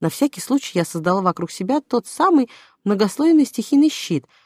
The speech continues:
который мы изучали сегодня, но, ко всему прочему, влила в него и тьму.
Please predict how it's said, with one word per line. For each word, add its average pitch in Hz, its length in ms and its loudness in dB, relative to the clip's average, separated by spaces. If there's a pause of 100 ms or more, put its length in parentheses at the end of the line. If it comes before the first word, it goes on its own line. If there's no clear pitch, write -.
(140)
который 196 380 2
мы 202 120 4
изучали 190 380 0
сегодня, 185 520 0
но, 151 220 -2
ко - 120 -12
всему 160 380 -2
прочему, 131 580 -4
влила 147 380 -2
в 175 60 -4
него 196 220 -2
и 220 60 -2
тьму. 160 400 -8